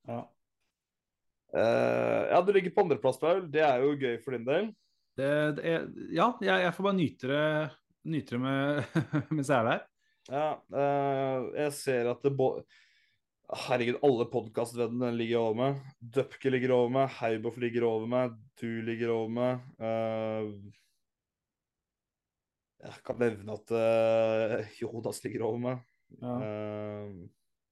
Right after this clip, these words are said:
Speaker 2: nei, det, det er tynt.
Speaker 1: Ja.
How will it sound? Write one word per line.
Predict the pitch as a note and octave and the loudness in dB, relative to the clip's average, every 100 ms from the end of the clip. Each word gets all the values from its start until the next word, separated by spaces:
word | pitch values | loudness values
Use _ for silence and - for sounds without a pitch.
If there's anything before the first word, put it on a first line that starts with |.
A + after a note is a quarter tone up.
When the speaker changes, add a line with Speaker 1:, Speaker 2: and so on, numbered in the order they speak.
| _ _ _ _ _ _ _ _ _ _ _ - | _ _ _ _ _ _ _ _ _ _ _ 2
Speaker 2:
nei, | D3+ - - | 4 2 -2
det, | F#2 C#3+ D3+ D3+ D#3 | -4 2 4 6 4
det | D3 D#3+ | 2 -2
er | |
tynt. | E3 D#3 - - - _ _ _ _ _ _ _ _ _ | -2 -6 -10 -18 -18 _ _ _ _ _ _ _ _ _
Speaker 1:
Ja. | - | -20